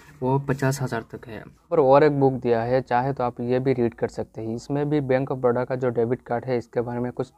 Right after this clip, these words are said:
terms and condition दिया है, तो आप लोग चाहे तो ये भी रीड कर सकते हैं।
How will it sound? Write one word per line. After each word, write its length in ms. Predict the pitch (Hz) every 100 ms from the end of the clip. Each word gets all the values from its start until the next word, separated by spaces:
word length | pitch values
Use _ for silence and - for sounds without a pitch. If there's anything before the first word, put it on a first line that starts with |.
| 127
terms 280 | 123 135 131
and 100 | 127 123
condition 400 | 123 123 127 117
दिया 160 | 113
है, 220 | 117 135 - - _ -
तो 60 | 123
आप 220 | 131 156
लोग 120 | 147
चाहे 260 | 147 151 160
तो 120 | 135
ये 180 | 131 143
भी 120 | 135
रीड 220 | 127 120
कर 140 | 123
सकते 360 | - 107 - 110
हैं। 140 | 110